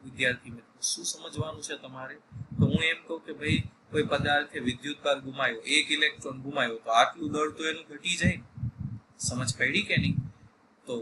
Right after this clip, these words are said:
કોઈ પદાર્થ જે છે, ઈ જ્યારે ઇલેક્ટ્રોન ગુમાવે, કોઈ ઇલેક્ટ્રોન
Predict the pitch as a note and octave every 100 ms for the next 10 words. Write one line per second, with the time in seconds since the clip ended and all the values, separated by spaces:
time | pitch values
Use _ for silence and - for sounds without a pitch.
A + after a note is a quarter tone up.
0 | - C#3+ C#3 C3 B2 D3 E3 - D#3+ D3
1 | C3+ - C#3+ D#3+ C3+ C#3+ C#3+ C3 D3+ -
2 | E3 D#3 D3+ C#3+ F3+ E3+ C3+ A2+ - -
3 | - - C3+ - - D3+